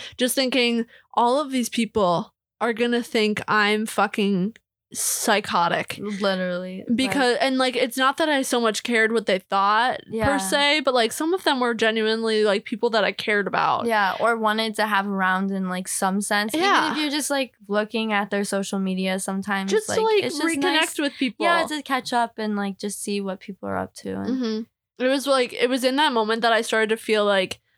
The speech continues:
Speaker 1: "I'm gonna be completely alone. Like, I'm
Speaker 2: Yeah.
Speaker 1: gonna, like, be trapped in this and I'm
Speaker 2: Which
Speaker 1: gonna be
Speaker 2: is so
Speaker 1: entirely
Speaker 2: fucked. Like,
Speaker 1: alone."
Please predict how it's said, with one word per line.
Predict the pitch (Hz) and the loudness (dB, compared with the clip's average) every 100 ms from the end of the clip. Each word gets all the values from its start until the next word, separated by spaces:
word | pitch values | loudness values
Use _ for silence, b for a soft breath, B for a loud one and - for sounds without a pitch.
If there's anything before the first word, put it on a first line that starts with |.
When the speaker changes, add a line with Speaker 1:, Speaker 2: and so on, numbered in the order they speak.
| _ _ _ _ - | _ _ _ _ -2
Speaker 1:
"I'm | 233 247 277 | 0 2 0
gonna | 285 254 | 0 0
be | 220 208 | 0 -2
completely | - 214 - 220 196 185 | -2 -4 -2 -2 0 0
alone. | 156 135 123 120 208 - | 0 0 0 -2 -4 -4
Like, | 208 214 | 0 2
I'm | 196 247 | 2 2
Speaker 2:
Yeah. | |
Speaker 1:
gonna, | 254 254 | 0 0
like, | 220 220 - | 0 -2 -4
be | 214 | -4
trapped | 202 214 196 214 | 0 0 0 0
in | 220 | -2
this | 247 269 | 0 -2
and | 233 190 | -2 0
I'm | |
Speaker 2:
Which | 208 214 | 2 2
Speaker 1:
gonna | 208 | 2
be | 208 | 0
Speaker 2:
is | 220 | 2
so | 254 | 2
Speaker 1:
entirely | 254 208 185 - | 2 2 2 2
Speaker 2:
fucked. | 170 | 2
Like, | 247 160 | 0 0
Speaker 1:
alone." | 151 | -2